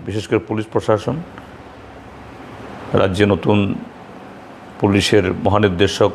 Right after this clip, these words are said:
জয়েন করেছেন, তাকে অনুরোধ করব যে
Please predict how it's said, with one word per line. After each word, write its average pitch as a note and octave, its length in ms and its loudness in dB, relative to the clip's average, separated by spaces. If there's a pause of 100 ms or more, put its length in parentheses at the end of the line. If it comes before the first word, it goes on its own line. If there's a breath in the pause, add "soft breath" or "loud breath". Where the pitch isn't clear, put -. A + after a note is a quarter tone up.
(240)
জয়েন G#2 240 4
করেছেন, A2 420 0 (120)
তাকে G2 240 2
অনুরোধ C3+ 220 4
করব C#3+ 340 2 (2250)
যে G2 460 4